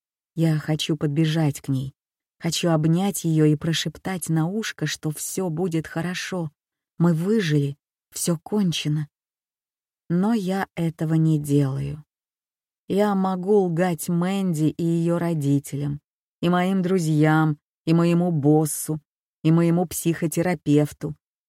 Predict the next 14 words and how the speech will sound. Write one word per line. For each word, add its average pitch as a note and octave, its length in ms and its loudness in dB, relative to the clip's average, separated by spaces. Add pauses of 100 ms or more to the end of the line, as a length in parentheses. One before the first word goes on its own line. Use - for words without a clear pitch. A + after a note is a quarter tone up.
(220)
но E3+ 160 4
ей E3+ 500 0 (320)
я D#3+ 280 2
лгать D3 480 2
не D3+ 160 4
в - 80 -12
силах. C3 640 -6 (3000)
Мы A#3+ 220 6
все A#3 300 2
сидим F#3+ 500 2
за D#3+ 160 4
праздничным E3 720 2
обеденным C#3+ 680 4
столом, C3 580 -4